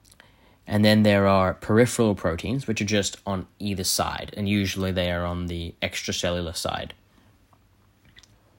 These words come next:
So what are the structure of these proteins? The amino acids of membrane proteins are localized according to polarity. So nonpolar, so hydrophobic,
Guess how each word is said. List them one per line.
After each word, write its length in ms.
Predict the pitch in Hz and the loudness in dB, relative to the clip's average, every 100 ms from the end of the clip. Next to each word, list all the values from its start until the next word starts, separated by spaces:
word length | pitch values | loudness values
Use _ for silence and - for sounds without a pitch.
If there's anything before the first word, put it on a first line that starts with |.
| _ _ _ - - - - _ | _ _ _ -20 -20 -20 -20 _
So 220 | - 110 104 | -6 0 2
what 160 | 120 | 2
are 60 | 123 | 0
the 80 | 113 | -2
structure 500 | - 120 110 - 104 | -2 -4 -4 -4 -4
of 120 | 90 | -2
these 160 | 87 | -8
proteins? 640 | - - 82 - - - - _ _ _ - - _ | -8 -8 -8 -8 -14 -14 -16 _ _ _ -20 -20 _
The 140 | - 110 | 2 6
amino 280 | 123 143 - | 8 6 4
acids 420 | 104 - 110 123 | 0 -2 -4 -4
of 360 | - 101 98 101 | -6 -6 -4 -4
membrane 360 | 98 98 98 | -4 -2 -4
proteins 500 | 87 92 90 117 135 - | -4 -6 -2 -2 -2 -4
are 60 | |
localized 560 | 95 95 - 92 90 87 | -4 -4 -4 -4 -4 -6
according 460 | 92 95 87 90 87 | -8 -6 -4 -6 -8
to 200 | - 85 | -8 -10
polarity. 640 | 85 - 85 82 82 - 82 | -10 -10 -8 -6 -8 -12 -16
So 240 | - 90 87 | -10 -8 -4
nonpolar, 800 | 95 110 113 107 104 107 139 131 | -2 0 0 0 2 2 0 -6
so 120 | 95 | -10
hydrophobic, 800 | - 95 95 90 98 98 135 | -6 -6 -6 -4 -2 0 -2